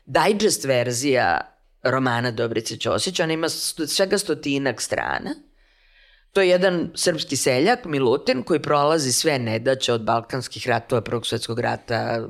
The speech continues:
kraljevine, Drugog svetskog rata i tako dalje. Dakle, on je apoteoza stradanja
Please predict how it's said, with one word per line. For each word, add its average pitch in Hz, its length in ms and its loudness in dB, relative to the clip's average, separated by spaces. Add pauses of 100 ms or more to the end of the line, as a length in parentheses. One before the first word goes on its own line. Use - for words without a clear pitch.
kraljevine, 120 1080 -2
Drugog 120 340 -6
svetskog 120 320 -6
rata 110 280 -4
i - 20 -4
tako - 260 -8
dalje. - 280 0 (1000)
Dakle, 143 240 0
on 147 140 2
je 127 320 -2
apoteoza 135 880 0
stradanja 107 760 -2